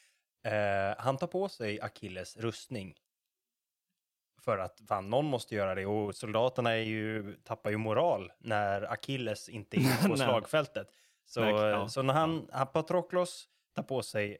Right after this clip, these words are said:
Speaker 1: eh, Achilles rustning och går ut då för att höja. För att folk ska tro att, ja, men det här är ju, det är ju Achilles för fan.
Speaker 2: Ja, men vad fan,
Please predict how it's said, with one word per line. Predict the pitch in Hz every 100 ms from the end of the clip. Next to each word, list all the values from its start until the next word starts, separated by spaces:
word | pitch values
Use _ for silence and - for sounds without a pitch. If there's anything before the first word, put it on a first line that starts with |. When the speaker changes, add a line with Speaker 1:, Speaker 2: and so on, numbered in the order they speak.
| -
Speaker 1:
eh, | 107 98 95 95 92 -
Achilles | 110 - 95 90 - -
rustning | 113 104 - 135 131 - _ -
och | 113
går | 110
ut | 95 - -
då | 90
för | -
att | 98
höja. | 127 110 92 92
För | 113
att | -
folk | 123
ska | - 127
tro | 135 135 101
att, | -
ja, | - 143
men | 110
det |
här | 123
är | 185
ju, | 156 113 -
det | 160
är |
ju | 208
Achilles | 139 131 254 254 -
för |
fan. | 104 - -
Speaker 2:
Ja, | -
men | 139
vad | 131
fan, | - 151 135